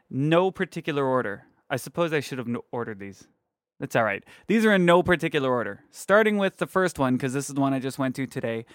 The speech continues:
I'm making a s-, a starter for a double I P A. And I have a yeast for it. And I went to Mister Malty dot com.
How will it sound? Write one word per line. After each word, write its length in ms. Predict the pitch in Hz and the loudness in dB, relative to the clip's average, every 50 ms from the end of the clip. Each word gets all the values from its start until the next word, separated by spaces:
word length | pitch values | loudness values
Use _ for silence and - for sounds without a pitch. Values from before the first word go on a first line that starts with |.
| - - - _ | -20 -20 -20 _
I'm 200 | - 123 117 117 | -8 -6 -4 -4
making 300 | 123 127 127 - - 127 | -2 -4 -4 -6 -6 -6
a 40 | 127 | -6
s-, 340 | 120 - - - - - - _ | -6 -8 -10 -14 -16 -16 -14 _
a 220 | - 127 120 113 | -8 -6 -6 -6
starter 560 | 110 - - _ 202 202 190 147 123 113 117 - _ _ _ _ _ _ | -8 -10 -6 _ 0 0 0 0 -2 -4 -6 -8 _ _ _ _ _ _
for 560 | _ _ - 135 127 123 123 120 117 117 - _ | _ _ -6 -4 -2 0 0 0 -2 -2 -4 _
a 100 | - 127 | -8 -8
double 260 | 120 123 127 120 139 | -4 -4 -4 -2 -2
I 140 | 143 135 135 | -2 -2 -2
P 220 | - - - 131 123 | -4 -6 -6 -4 -2
A. 180 | 117 117 120 143 - _ _ _ _ _ _ _ _ _ _ _ _ _ _ _ _ _ _ _ _ _ _ _ | -2 -4 -6 -8 -14 _ _ _ _ _ _ _ _ _ _ _ _ _ _ _ _ _ _ _ _ _ _ _
And 140 | - 160 135 | -8 -2 -2
I 120 | 135 135 127 | 0 -2 0
have 520 | 127 123 120 113 113 117 123 120 - _ _ _ _ _ _ _ _ _ _ _ _ _ _ | -2 -4 -4 -2 -4 -6 -8 -10 -16 _ _ _ _ _ _ _ _ _ _ _ _ _ _
a 240 | 131 123 127 123 127 | -8 -6 -6 -6 -6
yeast 360 | 120 131 196 233 226 - - | -6 -4 -4 -4 -4 -4 -8
for 260 | - - 165 185 233 | -4 0 0 0 0
it. 120 | 247 - _ _ _ _ _ _ _ _ _ _ _ _ _ _ _ _ _ _ _ _ _ _ _ _ _ | -2 -6 _ _ _ _ _ _ _ _ _ _ _ _ _ _ _ _ _ _ _ _ _ _ _ _ _
And 80 | 127 123 | -6 -2
I 20 | |
went 220 | 123 143 160 139 - | -2 -2 -2 -4 -4
to 100 | 139 135 | -4 -4
Mister 320 | 139 180 208 196 - 185 | -2 -2 -4 -4 -4 -2
Malty 320 | 175 175 175 170 147 165 | 0 0 0 0 -2 2
dot 200 | 143 143 135 131 | 2 2 2 2
com. 280 | - 120 107 98 85 - | 0 -6 -6 -6 -8 -12